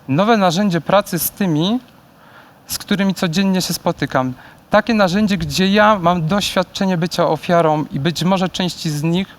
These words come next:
uda mi się kiedyś pokazać i teraz ciągle też próbuję, jak to, co zrobili tak naprawdę, czego doświadczyły ofiary tych przestępstw. Ja już wcześniej powiedziałem, że jestem kuratorem. Żeby tak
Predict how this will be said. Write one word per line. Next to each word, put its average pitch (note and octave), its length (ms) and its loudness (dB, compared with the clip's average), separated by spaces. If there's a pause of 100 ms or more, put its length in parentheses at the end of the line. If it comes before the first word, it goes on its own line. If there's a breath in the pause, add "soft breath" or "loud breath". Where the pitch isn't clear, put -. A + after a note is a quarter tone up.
(100)
uda E3+ 240 2
mi E3+ 80 -4
się F3 140 -4
kiedyś D#3 340 -4
pokazać E3+ 580 0
i D3 320 -4 (380)
teraz E3+ 320 0
ciągle D#3+ 320 -2
też D3+ 180 -4
próbuję, D#3+ 520 0 (680 loud breath)
jak E3+ 220 0
to, E3+ 300 0 (200)
co - 180 -2
zrobili D3+ 440 -2
tak B2+ 160 -4
naprawdę, B2 460 -4 (120)
czego G3 240 0
doświadczyły E3 600 -2
ofiary C#3 340 -4
tych - 180 -12
przestępstw. - 640 -12 (1200 loud breath)
Ja F#3 100 4
już G#3+ 120 0
wcześniej - 360 -2
powiedziałem, E3 460 0
że D3+ 100 -2
jestem D#3+ 280 -4
kuratorem. A#2+ 680 -4 (720)
Żeby D#3+ 280 -2
tak E3+ 240 2